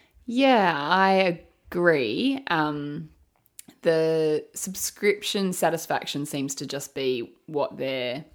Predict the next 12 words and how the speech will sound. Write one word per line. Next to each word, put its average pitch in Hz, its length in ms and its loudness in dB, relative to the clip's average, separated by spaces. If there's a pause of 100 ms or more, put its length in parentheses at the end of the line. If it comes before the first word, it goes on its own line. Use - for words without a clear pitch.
(180)
focusing 156 480 -6
on 156 80 0
at 139 80 -6
the 151 60 -4
moment. 160 400 -2
And 160 100 -4
I 151 80 -4
gather, 151 540 -2 (840)
um, 139 440 -6
they're 143 400 -4
hoping 143 560 -2
that 135 580 -4